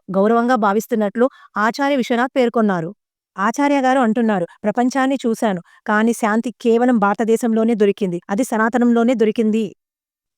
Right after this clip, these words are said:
పశ్చిమ దేశాలు శతాబ్దాలుగా తప్పుగా అర్థం చేసుకున్న మన సనాతన సంస్కృతికి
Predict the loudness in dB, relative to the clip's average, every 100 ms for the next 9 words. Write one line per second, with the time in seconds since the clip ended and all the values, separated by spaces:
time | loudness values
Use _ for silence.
0 | _ -6 -4 0 2 2 2 0 -2 -2
1 | -2 -2 -2 0 0 -2 -4 -6 -6 -2
2 | -2 -2 -2 0 -2 -2 -4 -4 -4 -12
3 | _ -2 -2 -2 -2 -2 -2 -2 -2 -4
4 | -4 -6 -4